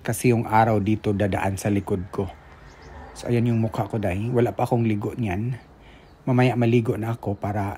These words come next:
mag-prepare na sa aking mga gamit papuntang China. So, ayan, thank God. Ito na yung hinihintay kong pagkakataon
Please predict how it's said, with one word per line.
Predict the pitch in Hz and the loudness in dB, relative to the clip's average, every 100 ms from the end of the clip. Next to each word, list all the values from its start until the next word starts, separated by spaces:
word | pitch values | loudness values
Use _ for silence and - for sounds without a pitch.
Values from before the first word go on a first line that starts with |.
| - | -14
mag-prepare | - - 110 98 98 87 - - - 117 113 113 117 | -16 -6 -4 -2 -6 -10 -16 -4 -2 0 2 2 2
na | 107 98 - - - - - | 0 -4 -8 -20 -20 -20 -20
sa | - - 123 120 | -16 -4 0 2
aking | - 123 | 2 2
mga | 117 110 | 2 2
gamit | 104 101 101 101 - | 2 2 2 -2 -4
papuntang | - - 104 104 101 104 107 131 - - - - - - - | -6 -4 -4 -2 -2 -2 -2 -4 -10 -20 -20 -20 -20 -14 -2
China. | - 117 104 127 160 117 85 78 76 90 - - - - - - - - - - - - | 2 2 4 2 2 -2 -4 -8 -8 -8 -10 -16 -20 -20 -20 -20 -20 -20 -20 -20 -20 -16
So, | - 147 135 | -4 -2 -2
ayan, | 104 110 127 147 | -4 -6 -4 -4
thank | - 139 143 135 | 0 0 0 -2
God. | 120 - 196 190 - | -2 -2 -2 -2 -4
Ito | - 147 143 | -6 -2 0
na | 139 | 2
yung | 135 127 | 2 2
hinihintay | 127 127 127 123 120 117 | 2 2 2 2 0 0
kong | - 143 185 202 | 0 0 0 0
pagkakataon | 120 110 127 117 - - 120 170 | -2 -2 -4 -4 -8 -6 -4 -2